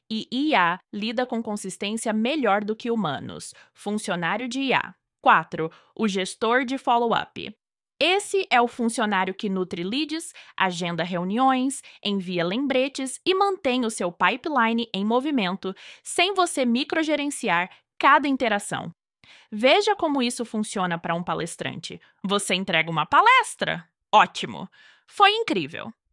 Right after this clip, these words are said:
O público adorou. E aí, o que acontece? Jeito antigo. Você faz o follow-up manual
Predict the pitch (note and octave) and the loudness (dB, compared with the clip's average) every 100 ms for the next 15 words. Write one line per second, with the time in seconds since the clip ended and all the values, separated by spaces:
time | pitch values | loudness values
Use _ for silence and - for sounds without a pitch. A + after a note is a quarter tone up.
0 | - C#4 C4+ C4+ C#4+ - C#4 B3 D4 D4+ | -6 -6 -4 -6 -4 2 2 2 2 4
1 | G3 - G#3 _ _ _ C#4 D4 D#4+ G#4 | 2 -2 -10 _ _ _ 0 2 4 2
2 | F#4+ _ - A3+ B3 A#3+ A#3 E3+ - - | 0 _ -8 -6 -2 -2 -2 -4 -6 -12
3 | - G3+ - _ _ A3+ C#4+ F#4 A#4+ A#4+ | -14 -16 -18 _ _ -2 0 2 0 -2
4 | - F3+ - C#3+ - _ _ - G#3+ A3 | -4 -4 -4 -10 -10 _ _ -6 -2 -2
5 | - D4+ C#4+ F3 _ _ - A3+ G3+ F#3+ | -2 -4 -4 -6 _ _ 0 4 4 2
6 | F#3 - C#4 G4+ F#4+ C#4 C4+ C4 C#4+ E4+ | -4 4 4 6 4 4 2 -2 0 2
7 | C#4 F#3+ G#3 | 2 4 2